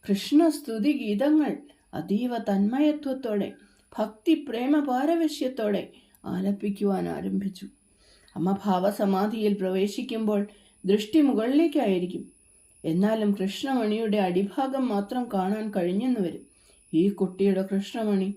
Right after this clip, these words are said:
മുഴുവൻ മുകളിൽ മറഞ്ഞു കഴിഞ്ഞിരുന്നു. കണ്ണിൻ്റെ വെള്ള മാത്രം പുറത്തു കാണാമായിരുന്നു. ആ നിലയിൽ ചലനമില്ലാതെ മണിക്കൂറുകൾ കടന്നുപോകും. "കൃഷ്ണ,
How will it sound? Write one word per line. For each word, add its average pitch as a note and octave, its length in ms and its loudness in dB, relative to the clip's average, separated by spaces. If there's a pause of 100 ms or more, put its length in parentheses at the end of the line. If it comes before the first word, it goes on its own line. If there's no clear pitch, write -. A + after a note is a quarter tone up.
(380)
മുഴുവൻ B3 540 4
മുകളിൽ A#3 480 0
മറഞ്ഞു G#3+ 420 0
കഴിഞ്ഞിരുന്നു. G#3+ 560 0 (580)
കണ്ണിൻ്റെ B3+ 380 4
വെള്ള A#3+ 320 0
മാത്രം C#4 600 0
പുറത്തു G3 320 -10
കാണാമായിരുന്നു. G3+ 720 0 (480)
ആ F3+ 120 -2
നിലയിൽ A3 480 0
ചലനമില്ലാതെ A#3 960 0 (420)
മണിക്കൂറുകൾ C#4 920 2
കടന്നുപോകും. A#3 640 -2 (540)
"കൃഷ്ണ, G#3 320 -2